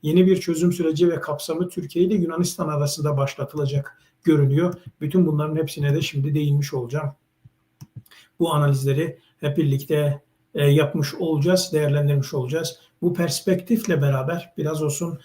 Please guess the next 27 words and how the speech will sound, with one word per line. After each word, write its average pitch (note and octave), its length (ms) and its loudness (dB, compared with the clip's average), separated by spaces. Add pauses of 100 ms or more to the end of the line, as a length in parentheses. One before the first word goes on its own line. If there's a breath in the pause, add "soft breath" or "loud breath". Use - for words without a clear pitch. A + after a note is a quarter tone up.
(160 soft breath)
açıklamaların F3+ 680 4
ne F3+ 40 4
anlama D#3+ 340 0
geldiğini, C#3 640 0 (280 soft breath)
e, E3 220 2
ve E3+ 500 -2
bu F#3 160 0
gelişmelerin, F#3 920 2
e, D3+ 300 -2
daha E3+ 200 -2
çok D#3+ 220 -6
Türkiye'ye D#3+ 720 -2 (300 soft breath)
bakan F3+ 400 6
yönüyle C#3 440 2 (220 loud breath)
nelere, D3+ 580 0 (400)
e, C#3 520 2
tekabül E3 380 2
ettiğini C#3+ 440 0
de F#3+ 80 2
görmüş, D3+ 440 -2
anlamış C3+ 420 -4
olacağız C#3+ 560 -2
birlikte C#3+ 680 0
diyelim D3+ 400 0
ve D#3+ 80 -2
hemen G3+ 440 2 (280 loud breath)
başlayalım F#3 920 2